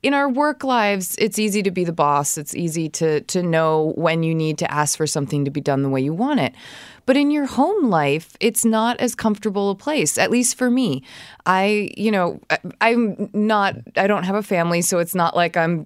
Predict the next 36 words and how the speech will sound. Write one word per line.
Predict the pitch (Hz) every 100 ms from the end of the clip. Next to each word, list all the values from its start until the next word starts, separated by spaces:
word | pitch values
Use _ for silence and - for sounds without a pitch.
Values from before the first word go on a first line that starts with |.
| 156
you | 220
know, | 170 165
telling | 180 175 175
little | 170 175
kids | - 175 175
all | 160
the | 156
time | 170 156 170 156
what | - 175
they | 170
have | 156 160 -
to | 180
do | 175 165
and | 156
being | 156 165
a | 156
boss | 151 151 156
in | 151
that | 233 -
way. | 156 143 - - - -
But, | 202 240 226 - 208
um, | 202 185 165 160 _ _ _ _ _
when | 208 254 277
I |
hire | 269 - 427 403
someone | 262 - 160 123 104 120
or | 190
when | 202 226
I'm | 220
tr-, | 208 -
seeking | 196 - 330 349 285 190 156
to | 160
hire | 147 147 120
someone | 131 - 127 120 - 139 -
in | 165
my, | 165